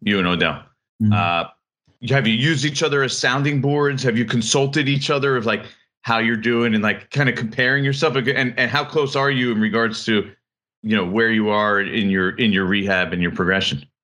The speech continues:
Speaker 2: Yeah, I mean, we definitely, we, we definitely talk, whether it's on the phone or, <laughs> uh, playing Call of Duty. Uh, obviously, probably played a little more of that than, uh, I would like to, uh, this, this year.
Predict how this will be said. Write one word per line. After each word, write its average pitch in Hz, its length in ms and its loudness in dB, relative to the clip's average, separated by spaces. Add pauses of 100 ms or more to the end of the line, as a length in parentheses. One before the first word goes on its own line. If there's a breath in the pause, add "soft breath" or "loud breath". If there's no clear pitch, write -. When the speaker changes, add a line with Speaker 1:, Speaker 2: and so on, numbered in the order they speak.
(160)
Speaker 2:
Yeah, 127 360 0
I 110 60 0
mean, 127 200 2
we 135 60 2
definitely, 139 400 0
we, 110 140 0
we 117 160 -2
definitely 123 340 0
talk, 107 280 -2
whether 107 200 2
it's 104 100 -2
on 104 60 -2
the 98 80 -4
phone 113 400 0
or, 98 240 0 (100)
<laughs> - 120 -2
uh, 98 200 2 (160)
playing 107 200 0
Call 107 180 0
of 101 80 -2
Duty. 101 320 0 (340 loud breath)
Uh, 95 380 0
obviously, 101 340 -2
probably 101 200 0
played 104 160 0
a 104 40 0
little 101 160 0
more 101 400 0 (240 loud breath)
of 95 120 -2
that 98 360 0
than, 101 180 2
uh, 95 240 0
I 95 60 0
would 98 140 0
like 98 180 0
to, 95 340 -2 (220)
uh, 95 160 2
this, 95 260 0
this - 300 -4
year. 101 300 0